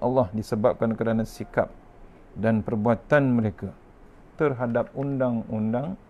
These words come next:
Allah Ta'ala. Risalah juga pun berlaku daripada Rasul,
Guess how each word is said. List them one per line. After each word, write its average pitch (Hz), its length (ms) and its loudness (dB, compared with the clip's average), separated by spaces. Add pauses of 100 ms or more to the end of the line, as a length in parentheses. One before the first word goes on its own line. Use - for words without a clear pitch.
Allah 104 320 -4
Ta'ala. - 400 -12 (1120)
Risalah 123 640 4
juga 123 240 4
pun 113 240 0
berlaku 110 320 0 (800)
daripada 120 560 -2
Rasul, 107 320 -6